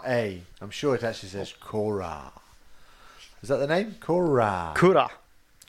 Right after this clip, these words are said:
Speaker 1: Kura. Oh, that's better, yes. There we go. It's not particularly cheap, just to let you know.
Speaker 2: Yeah.
Speaker 1: It's, uh,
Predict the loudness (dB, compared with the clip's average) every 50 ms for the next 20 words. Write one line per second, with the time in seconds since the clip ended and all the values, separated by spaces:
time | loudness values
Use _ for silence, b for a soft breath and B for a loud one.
0 | _ _ 2 2 2 2 0 -2 -6 -6 -2 0 0 0 -2 -4 -8 -10 -10 -8
1 | -6 -6 -4 -2 -2 -4 -4 -8 -12 -12 -14 -16 -20 _ b b b b b b
2 | b b b b b -4 -4 -2 -2 -4 -6 -8 -8 -4 -4 -2 -2 0 2 2
3 | 2 2 0 -6 -6 -4 -4 -2 0 2 2 2 0 -2 -4 -6 -4 -4 -4 -4
4 | -4 -8 -16 -20 -20 _ _ _ -8 -8 -6 -4 0 0 0 0 0 -2 -6 -4
5 | -2 -2 0 0 -2 -2 -6 -8 -2 2 4 4 4 4 2 -4 -6 -2 0 2
6 | 2 2 0